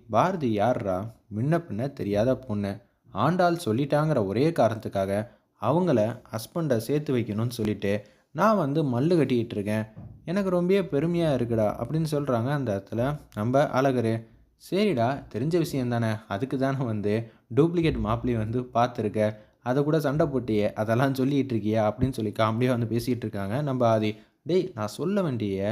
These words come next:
கருத்தையே நீ புரிஞ்சுக்க மாட்டேங்கிறியே. அதாவது முன்ன பின்ன தெரியாத ஒரு பொண்ணுக்கு கூட நான் வந்து உதவி செய்கிறேன் ஆண்டாள் சொல்லிட்டாங்கிற ஒரே காரணத்துக்காக. நீ யார்ரா?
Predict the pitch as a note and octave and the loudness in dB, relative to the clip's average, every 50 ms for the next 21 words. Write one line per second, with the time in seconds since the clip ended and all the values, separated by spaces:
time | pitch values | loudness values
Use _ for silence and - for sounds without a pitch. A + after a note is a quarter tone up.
0 | A#2+ A#2 - - _ _ _ - - F#3+ G#3 G#3 G#3 G#3+ G#3 G3 F#3+ E3+ D3+ E3 | -2 -4 -8 -14 _ _ _ -2 0 0 2 2 2 0 0 0 0 -2 -2 0
1 | E3+ F3 E3+ E3+ D#3 D3+ C#3+ C3+ B2+ C3+ C3 B2+ A#2 G#2+ G#2 G#2 G#2 G#2 G#2+ - | -2 0 0 0 -2 -2 -2 -2 -2 -2 -2 0 0 0 0 0 0 -2 -4 -8
2 | - - _ _ _ - G2+ G#2 A2 A2 G#2+ G#2+ G#2 A#2+ C3+ C3 G#2+ G2+ G#2+ C3+ | -16 -20 _ _ _ -6 -2 2 2 4 4 4 2 2 0 0 0 -2 -2 0
3 | E3+ F#3+ F#3+ F#3 F#3 F3+ F#3 F3+ E3 - A#2+ A#2+ A#2+ A#2+ A2 G#2 G2+ A2+ C3+ C#3 | 0 0 -2 -2 -2 -2 -2 -4 -2 -2 0 0 2 2 2 2 0 0 0 0
4 | B2 A2 G#2+ G#2 - - A2 A#2 D3 D3+ D3 C3 G#2+ G2+ F#2 F#2+ A2 A#2+ A#2 - | 0 -2 -2 -4 -2 0 0 0 2 2 0 0 0 0 0 -2 -2 -4 -8 -10
5 | - G2 F#2 G#2 A#2+ B2+ A#2 G#2 G2 F#2 A#2 C#3+ C3+ F#2+ G2 F#2+ F#2+ B2 C3+ B2+ | -8 -4 -2 -2 -2 -2 -4 -4 -4 -4 -4 -4 -4 -4 -4 -4 0 0 0 0
6 | B2 - A2 G#2 G2 G2 G2+ A2+ A#2+ A#2 - _ _ - G#2+ A2 B2+ C#3 C#3 C3 | 0 0 -2 -2 -2 -2 -2 -2 -4 -6 -10 _ _ -4 -2 0 0 2 2 2
7 | B2 A2+ - G#2+ G#2 A2 A2 - A2 A#2 B2 A#2 A2 G#2+ F#2+ F#2+ G2 A2 B2 A#2+ | 0 0 -2 -2 -2 -2 -2 -2 -2 0 0 0 -2 -2 -2 0 0 0 0 0
8 | A#2 G2 G2 G2 G2 - - G#2 G#2 G2+ G2 G2 G2 - - _ _ _ - A2 | 0 -2 -2 -2 -4 -2 0 2 4 4 2 0 0 -4 -12 _ _ _ -4 0
9 | C3 E3 F#3+ F#3 E3 D3 C3 A#2+ - G2+ G2 G2 | 2 2 4 4 4 4 2 2 2 0 0 2